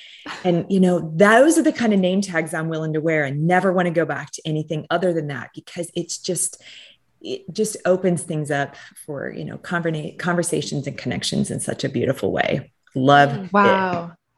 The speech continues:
Speaker 3: I
Speaker 2: That
Speaker 3: have
Speaker 2: literally made me
Speaker 3: goosebumps
Speaker 2: cry.
Speaker 3: over my entire
Speaker 2: <laughs>
Speaker 3: body as you're speaking. It's so true. Like,
Speaker 1: Mm-hmm.
Speaker 3: just seeing someone's design in that way and knowing it right off the bat, it literally, it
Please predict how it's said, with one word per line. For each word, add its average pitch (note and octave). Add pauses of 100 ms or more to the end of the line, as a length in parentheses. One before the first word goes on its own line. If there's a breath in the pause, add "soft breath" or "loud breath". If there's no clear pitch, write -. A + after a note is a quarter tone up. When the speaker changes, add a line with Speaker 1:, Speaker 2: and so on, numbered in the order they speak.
(120)
Speaker 3:
I A3+
Speaker 2:
That A#3+
Speaker 3:
have D4+
Speaker 2:
literally G3
made C4+
me -
Speaker 3:
goosebumps C#4+
Speaker 2:
cry. B3
Speaker 3:
over A#3+
my G#3+
entire G#3
Speaker 2:
<laughs> F#3
Speaker 3:
body E3
as F#3
you're F#3
speaking. F3 (180 loud breath)
It's C#4
so D#4
true. C#4+
Like, G#3
Speaker 1:
Mm-hmm. -
Speaker 3:
just F3 (100)
seeing B3
someone's A#3
design F#3
in F#3
that E3+
way E3
and F3+ (240 soft breath)
knowing F#3+
it A#3
right F#3+
off F#3+
the G3
bat, E3
it G#3+
literally, C4+
it G3